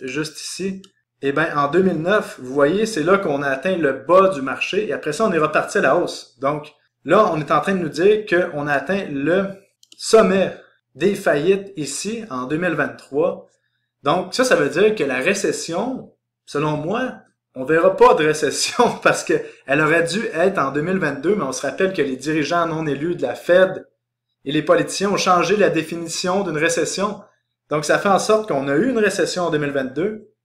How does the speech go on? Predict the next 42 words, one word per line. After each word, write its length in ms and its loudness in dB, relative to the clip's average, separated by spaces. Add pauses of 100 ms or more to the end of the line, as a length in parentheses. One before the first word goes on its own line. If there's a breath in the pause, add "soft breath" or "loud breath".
(100)
et 100 -2
que 60 -10
ça 100 -2
n'a 120 0
pas 180 2
paru 480 2
et 120 -4
que 100 -4
là, 180 0
selon 260 0
moi, 220 0
on 40 -2
est 120 -6
parti 420 -2
pour 240 -4
aller 160 6
vers 160 6
le 180 0
haut. 220 -2 (380 loud breath)
Et 80 -2
là, 60 6
vous 120 0
avez 180 4
vu, 440 -8 (240)
le 180 6
marché, 580 0
depuis 340 -2
les, 200 0
les 140 -4
derniers 340 2
jours, 180 2
est 60 0
complètement 500 -2
en 180 -2
feu, 300 -4
là. 120 -4
On 60 -4
regarde 300 0
le 80 2
marché 280 -2
des 220 -2
actions. 460 -8